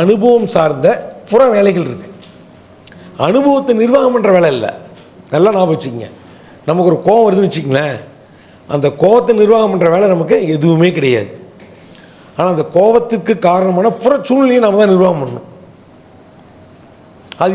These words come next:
எப்படி நிர்வாகம் பண்ணா சக்சஸ் பண்ண முடியும்னு பார்க்கணும். நீங்க கோவத்தை நிர்வாகம் பண்ணும்போது தான் கோவத்தை வெளிப்படுத்துவீங்க. நம்மளை அறியாம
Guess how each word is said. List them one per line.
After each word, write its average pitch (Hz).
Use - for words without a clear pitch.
எப்படி 294
நிர்வாகம் 233
பண்ணா 202
சக்சஸ் 208
பண்ண 202
முடியும்னு 170
பார்க்கணும். 113
நீங்க 208
கோவத்தை 247
நிர்வாகம் 220
பண்ணும்போது 202
தான் 240
கோவத்தை 196
வெளிப்படுத்துவீங்க. 139
நம்மளை 160
அறியாம 196